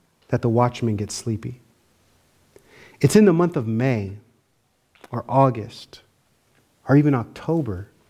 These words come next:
that there's the great temptation to be like, "Well, I, I'm still going, I'm still praying." You see, a watchman drifts and gets tired and is tempted to fall asleep and not be alert when it's dark and when there's silence.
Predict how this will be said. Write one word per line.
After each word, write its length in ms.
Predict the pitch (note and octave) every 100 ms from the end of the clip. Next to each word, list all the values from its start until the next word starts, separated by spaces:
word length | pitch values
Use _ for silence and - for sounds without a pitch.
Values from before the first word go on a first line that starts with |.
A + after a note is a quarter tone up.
| _ _ _ _ _ - _ _ _ _
that 120 | B2+
there's 200 | C#3+ C3
the 60 | C3
great 320 | C3 C#3+ D3
temptation 580 | D3+ C3+ C#3+ C#3+ - A#2
to 40 | A2
be 120 | A#2+
like, 180 | A2+ A#2
"Well, 120 | A2+
I, 80 | - - _ _ _ _ - _ -
I'm 100 | G#2
still 260 | - D3
going, 300 | C3+ D#3+ D3
I'm 80 | A2+
still 380 | - C#3+ C#3 C3+
praying." 640 | - - D#3 C#3 F#2+ G#2+ - _ _ _ _ _ _ _ _ _ _ _ _ _ _ _ _ _ _ -
You 80 | C3+
see, 140 | D3+
a 80 | C3
watchman 680 | C3 E3 - D#3 C3+ C3+ - - -
drifts 640 | C3+ D#3 C#3+ C#3 - -
and 80 | B2
gets 220 | A#2+ -
tired 400 | - C#3+ C#3+ C3+
and 100 | A#2+
is 120 | A2+ -
tempted 320 | C#3+ C3+ A#2+
to 80 | -
fall 200 | A#2+ A#2
asleep 440 | - C#3+ C#3+ C#3
and 80 | A#2+
not 200 | A#2+ A#2
be 100 | A2+
alert 460 | A2+ D3 C#3+ A#2+ - _ _ _ _ _ _ -
when 100 | G#2+
it's 160 | G2
dark 500 | - A2+ C#3+ - - - _ _ _ _ _
and 120 | A#2
when 80 | A2
there's 160 | G2+ F#2
silence. 580 | G#2 F#2+ F#2+ C#3+ -